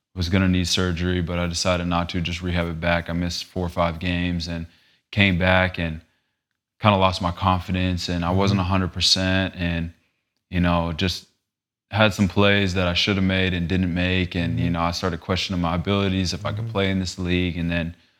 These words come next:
Speaker 1: um, my third year, you know, they brought in D, D-Hop, and they brought in some other guys, and, um, you know, I kinda almost, uh, I, I, I was still an intricate part of the team.
Speaker 2: Right.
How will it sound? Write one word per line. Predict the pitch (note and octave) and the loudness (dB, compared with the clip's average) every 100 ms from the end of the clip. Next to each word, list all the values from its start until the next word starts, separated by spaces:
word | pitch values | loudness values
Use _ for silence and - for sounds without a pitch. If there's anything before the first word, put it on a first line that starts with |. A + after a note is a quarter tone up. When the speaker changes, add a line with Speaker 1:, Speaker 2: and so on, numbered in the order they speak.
| _ _ _ - | _ _ _ -2
Speaker 1:
um, | F2 F2 E2+ E2 D#2+ E2+ - _ - | 0 2 0 -2 -6 -12 -18 _ -2
my | F2+ | -2
third | E2+ G2 F#2 F2 | 0 0 2 2
year, | F#2 F2+ F2+ F#2 - | 2 2 0 -2 -6
you | |
know, | F2+ | -2
they | E2+ | -2
brought | E2 F2+ F2+ | 0 2 2
in | E2+ | 0
D, | F#2 F#2 - F#2 | -2 -4 -10 2
D-Hop, | G2+ F2+ F#2 F#2 - | 4 6 4 2 0
and | F2 E2+ D#2+ _ _ - | -4 -4 -6 _ _ -4
they | F2+ | 2
brought | F#2 | 4
in | F#2 | 4
some | F#2+ F2+ | 2 2
other | F2+ | 2
guys, | F2 F#2 F2+ F2+ F2+ E2+ | 4 4 4 2 0 -2
and, | F2 E2 E2 _ _ _ _ | -2 -2 -6 _ _ _ _
um, | F2+ F2+ F2+ F2 E2+ D2+ _ _ _ | -2 0 2 0 -4 -8 _ _ _
you | F#2 | -2
know, | F2+ | 2
I | F#2 | 2
kinda | G2+ G#2 G2 | 4 4 4
almost, | G2 F#2+ F#2 - - | 0 0 -4 -8 -2
uh, | G2 F2 G2 - | 0 2 -2 0
I, | G2+ | 0
I, | F#2 - | 0 2
I | G2+ | 2
was | G2+ F#2+ | 4 2
still | - B2 A#2+ G2+ | 4 6 6 4
an | - | 4
intricate | G#2+ - A2+ F#2+ | 2 4 2 2
part | G2+ G2 | 4 2
of | F2+ | 0
the | F2 | -4
team. | - G2+ G#2 G#2 | 0 0 0 -2
Speaker 2:
Right. | A#2 A#2 A2+ | -2 -2 -2